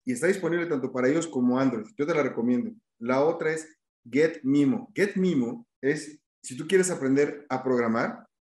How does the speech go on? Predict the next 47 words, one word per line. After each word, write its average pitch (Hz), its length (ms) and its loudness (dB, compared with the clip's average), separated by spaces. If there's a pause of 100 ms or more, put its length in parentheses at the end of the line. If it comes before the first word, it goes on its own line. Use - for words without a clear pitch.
esta 135 220 -2
aplicación 131 380 0
te 139 80 2
da 139 80 4
varias 139 240 2
opciones 131 580 -4 (140)
de 127 140 -2
cómo 151 220 2
poder 139 240 4
empezar. 139 640 -2
Entonces, 180 300 0
a - 20 -6
través 165 240 2
de, 170 200 -4
de 123 180 -4
clases 143 420 2
y 113 120 -8
ejercicios 143 560 -4
muy 196 260 0
prácticos 127 440 -2
y - 20 -18
sencillos, 120 520 -4 (240)
y 117 60 -6
vas 143 180 2
avanzando 143 300 -2
tu, 143 180 0
a 123 40 -4
tu 120 60 -6
propio 135 280 0
ritmo, 131 480 -2 (160)
puedes 170 240 4
aprender 139 320 0
a 139 80 -4
programar 123 320 -2
en 127 100 -2
H 131 200 -6
T 127 100 -8
M 120 160 -2
L, 135 260 -4 (160)
con 120 140 -2
lo 117 100 0
cual 127 160 0
ya 123 140 0
podrías 120 300 -2
hacer 117 280 -6
páginas 120 460 -4
web 127 260 -2